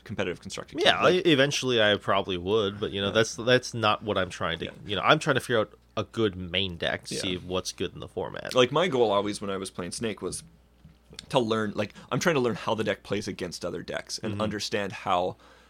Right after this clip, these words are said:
Speaker 1: what's important, what isn't, like, 'cause, you know, I'm always playing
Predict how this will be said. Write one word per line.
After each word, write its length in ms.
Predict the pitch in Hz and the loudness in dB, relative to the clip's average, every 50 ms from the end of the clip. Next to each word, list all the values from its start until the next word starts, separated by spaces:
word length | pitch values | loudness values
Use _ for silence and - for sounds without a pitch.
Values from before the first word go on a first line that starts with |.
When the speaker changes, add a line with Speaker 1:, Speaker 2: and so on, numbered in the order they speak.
| _ _ - | _ _ -6
Speaker 1:
what's 260 | - 110 107 - - | -2 -2 -2 -2 -2
important, 420 | 104 98 - - 104 - 82 95 90 | -6 -6 -4 -2 -2 -2 -4 -4 -2
what 160 | 101 95 90 | -2 0 0
isn't, 440 | 90 85 87 - 82 80 - - - | 0 -2 -4 -4 -6 -6 -8 -8 -6
like, 260 | - 87 82 - - - - _ | -4 -4 -6 -6 -8 -16 -12 _
'cause, 240 | - 120 104 90 - - - - _ _ _ _ _ _ _ _ _ _ _ _ - | -4 -4 -4 -4 -8 -12 -16 -20 _ _ _ _ _ _ _ _ _ _ _ _ -8
you 80 | - 95 | -6 -4
know, 240 | 85 71 - 90 - _ _ _ _ _ _ _ _ _ - | -4 -4 -6 -8 -12 _ _ _ _ _ _ _ _ _ 2
I'm 160 | 120 135 139 - | 2 2 2 2
always 360 | - 107 110 117 117 113 107 - | 4 4 4 6 4 2 0 -2
playing 580 | - - 113 107 104 104 98 98 92 92 104 | -2 -2 0 2 2 2 2 0 -2 -6 -8